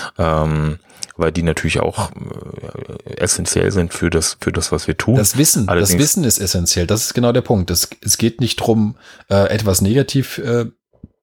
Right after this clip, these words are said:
Speaker 2: zu sehen, wie Leute sind, et cetera, sondern man muss sich einfach bewusst machen, dass ein Experte, der über dreißig Jahre Themen bearbeitet hat, unfassbares
Speaker 1: Ja.
Speaker 2: Wissen mitbringt und der, und die Herausforderung ist, dieses Wissen zu erhalten und weiter gewinnbringend einzusetzen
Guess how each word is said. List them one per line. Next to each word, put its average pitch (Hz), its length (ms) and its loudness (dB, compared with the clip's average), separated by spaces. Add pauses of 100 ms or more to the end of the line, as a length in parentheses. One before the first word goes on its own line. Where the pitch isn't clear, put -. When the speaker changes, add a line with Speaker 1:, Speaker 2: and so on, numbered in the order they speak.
(100)
Speaker 2:
zu - 160 -2
sehen, 101 380 2
wie 101 100 4
Leute 90 400 2
sind, 95 300 0
et - 80 -6
cetera, 139 480 2 (240)
sondern 98 220 2
man 95 120 4
muss 104 140 4
sich - 320 -2
einfach 104 180 0
bewusst 92 460 0
machen, 123 280 2
dass 92 220 2
ein 90 240 -2
Experte, 90 680 -2
der 107 140 0
über 95 160 -2
dreißig 98 540 2
Jahre 98 340 0
Themen 113 320 2
bearbeitet 76 400 -2
hat, 92 160 -4 (480)
unfassbares 143 1120 2
Speaker 1:
Ja. - 40 -2
Speaker 2:
Wissen 110 260 2
mitbringt 90 540 -4
und 98 360 -4
der, 90 320 2
und 95 180 -4
die 90 60 2
Herausforderung 87 680 2
ist, - 220 -2
dieses 90 320 2
Wissen 92 220 0
zu - 140 -2
erhalten 85 420 2 (340)
und 85 200 -2
weiter 95 320 4
gewinnbringend 95 540 0
einzusetzen 85 600 -2